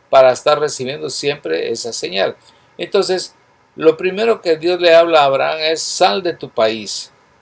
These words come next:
sal de tu país". Al salir de la zona de confort, ¿verdad? Si todavía sigues, eh, juzgando a alguien por el pasado, por una idea de lo que sucedió, todavía estás amargado o estás herido.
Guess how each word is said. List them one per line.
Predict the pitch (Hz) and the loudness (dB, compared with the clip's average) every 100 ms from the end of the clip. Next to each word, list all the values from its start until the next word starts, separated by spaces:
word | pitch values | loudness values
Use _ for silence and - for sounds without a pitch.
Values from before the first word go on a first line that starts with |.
| _ | _
sal | - 185 202 | -2 0 0
de | 165 | -4
tu | 147 | -8
país". | 131 107 104 104 - _ _ _ - | -4 -4 -4 -12 -16 _ _ _ 0
Al | 156 | 2
salir | 165 165 196 208 | 4 2 0 0
de | 196 165 | 0 2
la | 143 143 | 0 -2
zona | 131 156 175 170 | 0 0 0 -2
de | 143 | -4
confort, | - 120 113 - 151 139 110 | -2 -4 -4 2 2 2 -6
¿verdad? | 101 127 156 - _ _ | -10 -6 -6 -8 _ _
Si | - 147 | -12 -8
todavía | 143 151 151 190 185 | 0 4 4 4 0
sigues, | - 185 180 160 - _ _ _ | 0 -2 -2 -4 -8 _ _ _
eh, | 143 147 139 | 0 0 0
juzgando | 143 135 113 147 175 175 151 139 | -4 -8 0 2 2 0 2 4
a | 143 | 4
alguien | 165 160 | 2 -4
por | 147 135 | -4 -4
el | 123 | -4
pasado, | - 120 - 147 156 143 - | -2 -2 2 4 6 4 0
por | 120 | -4
una | 139 151 143 | -4 -6 -6
idea | 143 151 143 | -4 -2 0
de | 123 | 0
lo | 113 | -2
que | 113 107 | -4 -6
sucedió, | - - 113 113 175 190 | -6 -6 -6 -4 -4 -4
todavía | 170 135 139 139 | 0 0 0 -6
estás | - 131 127 | -6 -6 -4
amargado | 113 113 131 170 - - _ _ _ _ | -6 -6 -4 -2 -2 -4 _ _ _ _
o | - 110 | -4 -4
estás | 107 117 117 | -2 -6 -4
herido. | 123 147 208 143 | -6 -6 -6 -6